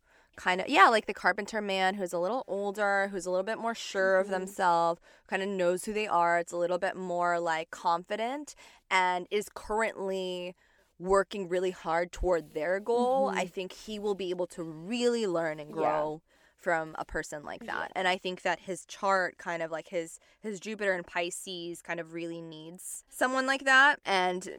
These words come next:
Speaker 1: because he also has a Mars in Libra, Ruka, he he's fair-minded and relativistic,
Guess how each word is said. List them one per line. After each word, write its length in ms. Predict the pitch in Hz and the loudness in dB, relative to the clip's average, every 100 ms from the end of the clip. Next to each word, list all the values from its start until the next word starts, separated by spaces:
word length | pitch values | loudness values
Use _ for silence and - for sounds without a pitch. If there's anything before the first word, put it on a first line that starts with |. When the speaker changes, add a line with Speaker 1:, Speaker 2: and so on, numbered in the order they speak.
| 185 | -2
Speaker 1:
because 460 | 190 - 185 180 | -2 4 4 4
he 160 | 190 196 | 2 2
also 220 | 180 185 | 2 2
has 200 | 190 175 | 0 0
a 80 | 175 | -2
Mars 320 | 165 170 175 | 0 0 0
in 160 | 170 170 | -4 -6
Libra, 640 | 175 175 170 151 147 143 - | -6 -4 -4 -2 -2 -4 -6
Ruka, 640 | 170 165 156 139 131 104 | -6 -6 -6 -6 -6 -6
he 680 | 196 180 175 165 165 165 170 _ _ _ - | -8 -6 -4 -4 -4 -6 -8 _ _ _ -10
he's 280 | 185 175 - | -6 -6 -2
fair-minded 600 | 214 202 185 185 208 196 | 2 2 4 0 0 0
and 200 | 185 175 | 0 0
relativistic, 800 | 170 175 185 165 170 - 294 | 0 -2 -2 -2 -2 0 0